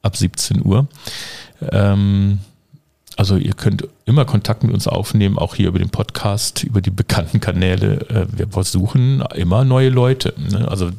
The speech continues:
bei Nersen ist es halt gerade so, dass der Unterschied zu dem Düsseldorfer Jugendclub, dem Pendant, äh, da Düsseldorf eine Universitätsstadt ist, haben wir halt auch viele Leute, die studieren dann in Düsseldorf, die bleiben länger, ne? Und in Nersen ist es oft so in Willich, äh, wenn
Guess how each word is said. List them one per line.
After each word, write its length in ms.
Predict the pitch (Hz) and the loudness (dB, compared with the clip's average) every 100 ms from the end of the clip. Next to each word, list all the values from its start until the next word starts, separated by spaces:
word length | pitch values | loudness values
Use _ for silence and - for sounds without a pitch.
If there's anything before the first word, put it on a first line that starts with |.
| 107 | -6
bei 160 | - 95 | -2 0
Nersen 500 | 101 92 104 120 123 | 2 2 0 0 0
ist 120 | 110 | 2
es 120 | 113 | 0
halt 120 | 117 | -2
gerade 260 | - 101 104 | 0 -2 0
so, 160 | 98 98 | -2 -2
dass 160 | - | -2
der 100 | - | -2
Unterschied 360 | - 117 - 104 | -2 0 -2 -2
zu 100 | - | 0
dem 160 | 92 | 0
Düsseldorfer 420 | 90 - 123 113 113 | 2 0 0 2 2
Jugendclub, 520 | 110 110 110 - 113 | 2 2 2 -2 0
dem 140 | 98 | -2
Pendant, 500 | - 104 98 101 110 - - - - - - - - - - _ _ | -2 -2 0 0 0 -4 -12 -12 -14 -14 -16 -20 -20 -20 -20 _ _
äh, 280 | 101 98 92 | 2 2 2
da 220 | 101 95 | 0 0
Düsseldorf 420 | - 110 - 98 | 0 0 2 2
eine 100 | 110 | 2
Universitätsstadt 1120 | - 98 90 85 78 - 127 - - 87 - | 2 2 2 0 2 0 0 -2 0 -2 -2
ist, 320 | - 107 - | -2 -2 0
haben 140 | 101 95 | 0 2
wir 80 | 90 | 0
halt 100 | 92 | 0
auch 80 | - | -2
viele 220 | - 87 | 0 2
Leute, 260 | 87 92 | 0 0
die 120 | 90 87 | 0 0
studieren 320 | - 87 104 | 0 0 0
dann 100 | 92 | 2
in 100 | 98 | 2
Düsseldorf, 360 | 101 95 92 | 2 0 0
die 80 | - | -2
bleiben 300 | 87 90 95 | -2 0 2
länger, 300 | 90 101 123 156 - - | 2 2 2 0 -8 -4
ne? 140 | 92 | 0
Und 160 | 104 - | 0 2
in 120 | 92 | 2
Nersen 340 | 90 101 107 | 2 2 2
ist 80 | 104 | 0
es 180 | 101 - | -2 -4
oft 160 | - - | -6 -2
so 120 | - | 0
in 160 | 87 | 2
Willich, 520 | 82 95 110 - - - | 2 2 0 -2 -6 -2
äh, 320 | 95 92 95 | -2 -2 0
wenn 380 | 95 92 87 | 0 2 0